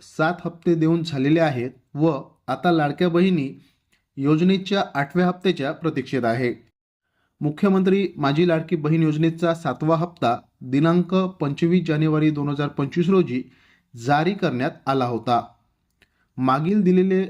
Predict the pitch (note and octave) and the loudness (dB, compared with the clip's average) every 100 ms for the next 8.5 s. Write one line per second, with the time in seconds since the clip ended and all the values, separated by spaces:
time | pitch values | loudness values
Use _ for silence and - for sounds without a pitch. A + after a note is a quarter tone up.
0 | - C3 D#3 E3 E3 - F3 E3 E3 B2+ | -8 -2 0 2 0 0 0 0 -2 -4
1 | A#2+ - _ _ _ _ _ - B2+ E3+ | -4 -6 _ _ _ _ _ -4 -4 0
2 | G3 F#3+ F#3+ - F#3 G3 - _ _ _ | 0 2 -2 0 2 2 -4 _ _ _
3 | _ - C#3 D3+ F3 D3+ - - C#3+ D3 | _ -6 -4 0 0 -2 -6 -8 -8 -6
4 | G3 F#3 F3 D#3+ E3 E3 E3 D#3 D3 D#3 | -8 -2 0 4 2 4 0 0 -2 -2
5 | D#3 D3 D#3+ D#3+ E3 D#3+ F3 F3 F3 - | -2 -4 -4 -2 0 0 -2 -2 -4 -6
6 | C3 B2+ B2+ D3+ F3 F3 F3 D3 B2+ D3 | -10 -2 0 0 -2 -2 -2 -2 -6 -6
7 | - _ - B2+ C#3 - - D3+ C3+ B2+ | -12 _ -4 -2 -2 -4 -8 -4 -2 2
8 | A#2 A#2+ C3 B2 - | 2 0 -4 -6 -14